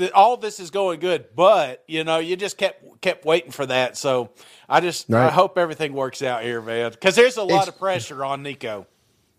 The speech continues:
Speaker 2: Right. And, and Shane was, uh, alluding to the fact that, uh, uh, the red zone stats, this is something I, I looked up this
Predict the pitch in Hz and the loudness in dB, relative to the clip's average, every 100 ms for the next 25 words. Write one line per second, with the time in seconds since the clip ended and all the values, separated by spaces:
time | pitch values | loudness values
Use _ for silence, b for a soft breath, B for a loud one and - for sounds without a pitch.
0 | - 151 143 - 147 147 135 - 185 180 | 0 2 2 -2 -4 -2 -6 -4 -2 0
1 | 170 156 127 - 143 135 120 - 139 165 | 0 0 -2 -6 -2 -2 -4 -4 -2 0
2 | 165 151 160 139 139 151 147 - 135 131 | 0 -4 -4 -4 -2 -2 -2 -2 -2 -2
3 | - 143 127 120 107 b b b b b | -4 -2 0 0 -4 b b b b b
4 | b - 131 123 117 135 175 139 139 117 | b -2 0 2 0 0 0 0 -6 -6
5 | - 127 127 151 - 160 - 135 160 120 | -4 -4 -4 -8 -4 -6 -4 -8 -6 -2
6 | 135 127 - 131 147 - 135 - - 107 | 0 0 -2 -2 -2 -2 -4 -4 -16 -4
7 | 135 | -4